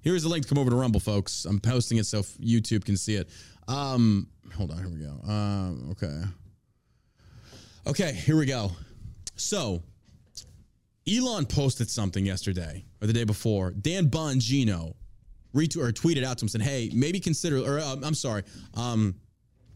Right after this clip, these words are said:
who was it? Somebody, or no, it was Russell Crowe. Ru-, not Russell Crowe. Fuck, the other, uh,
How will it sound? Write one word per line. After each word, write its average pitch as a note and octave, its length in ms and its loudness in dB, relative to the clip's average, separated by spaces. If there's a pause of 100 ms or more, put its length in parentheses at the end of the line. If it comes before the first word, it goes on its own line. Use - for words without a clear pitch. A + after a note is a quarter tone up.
(220)
who D3+ 100 6
was B2 220 2
it? G#2+ 140 -2
Somebody, C3+ 500 0
or E3 140 2
no, C#3 200 2
it D3 140 0
was B2+ 240 4
Russell D3 300 0
Crowe. A2+ 420 0 (480)
Ru-, C3 160 0
not C#3+ 160 2
Russell G#2 240 -4
Crowe. G2+ 220 0
Fuck, - 440 -6
the B2+ 140 2
other, B2 180 0 (160)
uh, G#2+ 180 -2